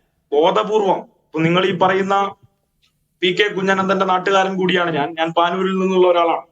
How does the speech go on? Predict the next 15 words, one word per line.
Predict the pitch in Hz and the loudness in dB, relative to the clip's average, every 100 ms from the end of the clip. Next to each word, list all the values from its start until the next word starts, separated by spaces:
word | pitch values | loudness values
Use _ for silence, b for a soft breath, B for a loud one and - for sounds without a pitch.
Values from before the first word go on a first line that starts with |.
| _ _ _ _ _ _ _ _ 151 | _ _ _ _ _ _ _ _ -4
സ്വാഭാവികമായിട്ടും | 156 139 165 202 214 214 214 | 0 2 2 2 2 0 0
നമുക്ക് | 202 202 | 0 -2
ഈ | 214 | -2
പ്രദേശത്തുള്ള | 190 196 214 208 208 202 202 196 - - _ _ _ _ | 0 0 0 -2 0 2 2 0 -4 -14 _ _ _ _
ഓരോരോ | 160 196 208 214 214 | 2 2 4 2 2
മനുഷ്യരെ | 202 196 196 196 | 0 0 2 2
അറിയാം, | 175 139 | 2 -2
നിങ്ങൾ | - 156 175 190 | -6 -4 0 0
ഈ | 175 | 0
പറഞ്ഞ | 180 185 | 0 2
ആളുകളെയൊക്കെ | 185 196 196 196 | 0 0 -2 -2
നമുക്കറിയാം. | 185 170 196 196 196 - - _ _ _ _ _ _ _ _ _ _ _ _ _ _ _ | -2 -2 -2 -2 0 -2 -8 _ _ _ _ _ _ _ _ _ _ _ _ _ _ _
അപ്പൊ | _ | _
സ്വാഭാവികമായിട്ടും | 139 151 165 208 226 226 | 0 2 4 2 0 0
നമുക്ക് | 202 185 202 247 233 208 | -2 -2 0 2 2 0